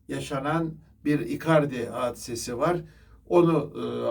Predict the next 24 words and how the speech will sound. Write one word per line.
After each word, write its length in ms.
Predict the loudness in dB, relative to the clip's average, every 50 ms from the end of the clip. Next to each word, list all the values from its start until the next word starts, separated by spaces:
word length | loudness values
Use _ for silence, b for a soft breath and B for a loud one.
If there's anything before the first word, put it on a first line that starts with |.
| -2
anlatmaya 560 | -2 -4 -4 -6 -6 -6 -8 -8 -6 -6 -6 -6
çalıştık, 540 | -4 -4 -4 -4 -6 -4 -4 -4 -2 0
onu 220 | 0 0 2 2 0
özetlemeye 760 | 0 0 -4 -4 -4 -4 -6 -4 -4 -4 -4 -2 -2 -2 -2
çalıştık, 540 | -2 -4 -6 -6 -6 -6 -4 -4 -4 -2 0
toparlamaya 680 | -2 -2 0 0 0 0 0 -2 -2 -2 -4 -4 -4 -4
çalıştık. 540 | -4 -4 -4 -4 -4 -4 -2 -4 -4 -4 B B B B B B B
Icardi'nin 540 | -10 -2 4 4 4 4 4 0 -2 -2 -2
yayınladığı 960 | 0 0 0 0 -2 -2 -4 -4 -4 -4 -4 -4 -4 -4 -2 -2 -2 -4 -6 b b b b b _ -4
bir, 180 | -2 -2 0 -2
e, 680 | -2 -4 -2 -2 -2 -2 -2 -2 -2 -2 -2 -2 -2 -2
mesaj 500 | -4 -4 -4 0 2 2 2 2 0 0
vardı. 500 | -2 -2 -2 -2 -2 -2 -2 -2 -2 -4 B B B B B B B B -20 -16 -14
Icardi'nin 560 | -4 2 4 4 4 4 2 0 0 0 -2
mesajı 440 | -4 -4 -2 -2 -2 -2 0 -2 -2
üzerinden 540 | -2 -2 -2 -2 -2 -2 -2 -2 -2 -2 -2
yürüdük 560 | -2 -2 -2 -2 -2 -2 0 -2 -2 -2 B B B B -2
ve 180 | 0 0 2 2
dedik 320 | 2 2 2 0 -2 -2
ki, 260 | 0 2 2 2 2 0 -6 b b b b b b b b 0
kim 220 | 2 2 4 4
ne 140 | 4 2 2
derse 380 | 2 2 0 -2 -4 -4 -4 -4
desin, 480 | -4 -4 -2 -2 -2 -2 -2 -4 -10